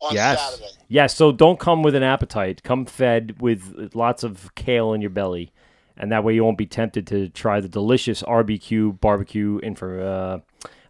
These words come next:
Speaker 2: tacos and, uh, the nachos and all sorts of stuff they got on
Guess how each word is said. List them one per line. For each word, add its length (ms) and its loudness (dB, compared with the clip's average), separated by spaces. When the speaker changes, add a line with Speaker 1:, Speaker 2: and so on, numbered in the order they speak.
Speaker 2:
tacos 680 0
and, 480 -6
uh, 540 -6
the 100 -12
nachos 600 -2
and 100 -6
all 100 0
sorts 240 -10
of 60 -14
stuff 180 -10
they 100 -12
got 140 -8
on 180 -12